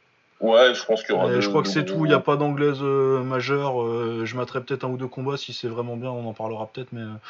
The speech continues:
Speaker 2: a priori,
Speaker 1: Ouais.
Speaker 2: le programme de cette semaine, ça va être le Glory de cette semaine et, euh, et le Rising.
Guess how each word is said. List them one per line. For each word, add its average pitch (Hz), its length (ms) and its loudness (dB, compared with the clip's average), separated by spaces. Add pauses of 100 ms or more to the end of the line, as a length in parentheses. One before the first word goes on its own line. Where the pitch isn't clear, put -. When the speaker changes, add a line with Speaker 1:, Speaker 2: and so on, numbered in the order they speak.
(200)
Speaker 2:
a 127 140 2
priori, 143 340 0
Speaker 1:
Ouais. 151 60 2
Speaker 2:
le 139 100 0
programme 131 340 -4
de 123 60 -8
cette 123 200 -8
semaine, 131 260 -6
ça 127 100 -6
va 117 80 -2
être - 100 -10
le 123 60 -4
Glory 120 300 -4
de - 40 -16
cette 123 120 -8
semaine 127 400 -8
et, 113 120 -10
euh, 104 600 -10
et 123 80 -6
le 113 100 -4
Rising. 104 360 -6